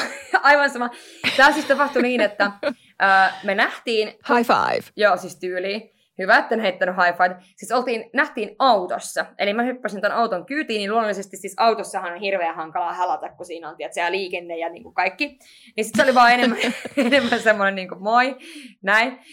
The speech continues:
Speaker 1: Ja sit oltiin autosta ulos, niin mä en tiennyt, että hän niinku haluu halaa mua niinku siinä, kun me oltiin lähes käveleen niinku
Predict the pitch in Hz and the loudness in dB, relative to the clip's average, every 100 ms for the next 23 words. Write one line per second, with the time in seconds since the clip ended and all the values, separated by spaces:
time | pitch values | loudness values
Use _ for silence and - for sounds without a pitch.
0 | - - _ 220 - 311 277 269 330 370 | -20 -20 _ -10 0 2 4 4 4 4
1 | 302 - - 320 220 208 202 233 311 - | 2 -6 -4 2 2 2 -2 0 0 0
2 | 349 302 202 196 202 202 196 190 208 202 | 0 2 0 -4 -6 -6 -8 -2 0 0
3 | 202 269 220 185 170 170 180 180 196 - | 2 4 4 2 -4 -12 -12 -14 -12 -10
4 | 240 185 - 202 196 202 220 226 302 202 | -8 -8 -8 -8 -6 -6 -6 2 4 4
5 | 175 175 139 131 151 - | -2 -8 -14 -20 -20 -20